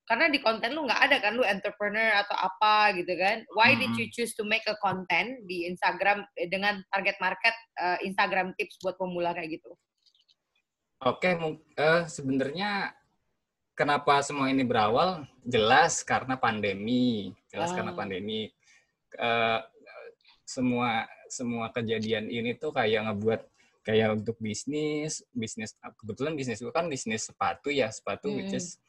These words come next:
Speaker 2: target marketnya adalah orang-orang yang pergi keluar rumah dong.
Speaker 1: Iya, iya.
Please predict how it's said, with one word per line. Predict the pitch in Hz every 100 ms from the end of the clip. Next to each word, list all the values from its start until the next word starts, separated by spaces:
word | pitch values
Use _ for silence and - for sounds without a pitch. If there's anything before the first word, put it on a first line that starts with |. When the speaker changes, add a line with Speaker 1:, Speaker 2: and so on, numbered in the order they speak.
| _ _ -
Speaker 2:
target | 113 101 110 - _ _
marketnya | 107 104 110 - 147 131
adalah | 110 104 101
orang-orang | 104 104 95 104 127 151
yang | 113 107 -
pergi | - 110 104 -
keluar | 104 101 98
rumah | 113 135
dong. | 139 104 107 - - _ -
Speaker 1:
Iya, | 185 190 190 175 165
iya. | 165 175 170